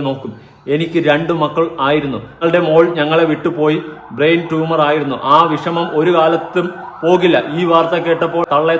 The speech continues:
തല്ലിക്കൊല്ലണം. ജനങ്ങൾ പ്രതികരിക്കുന്നതാണ്. ഇവളെയും ഒക്കെ എങ്ങനെ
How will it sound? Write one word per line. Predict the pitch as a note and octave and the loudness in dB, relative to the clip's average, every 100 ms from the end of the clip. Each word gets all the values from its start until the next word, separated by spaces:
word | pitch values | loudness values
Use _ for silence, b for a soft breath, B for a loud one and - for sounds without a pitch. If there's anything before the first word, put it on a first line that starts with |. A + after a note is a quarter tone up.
| E3 | 0
തല്ലിക്കൊല്ലണം. | D#3 F3 F3 E3 E3 D#3 A2 - - C3+ | 0 0 0 0 0 0 -2 -10 -8 -4
ജനങ്ങൾ | D#3+ F#3+ G#3 | -2 2 2
പ്രതികരിക്കുന്നതാണ്. | F#3 F3+ G3+ G3+ G3+ F#3+ E3+ C3+ C3+ | 2 4 4 4 0 0 0 -2 -2
ഇവളെയും | F3 F3+ F3+ B B D#3+ | 0 0 -2 B B -8
ഒക്കെ | E3 F3+ F3 | -2 0 0
എങ്ങനെ | G3 | 0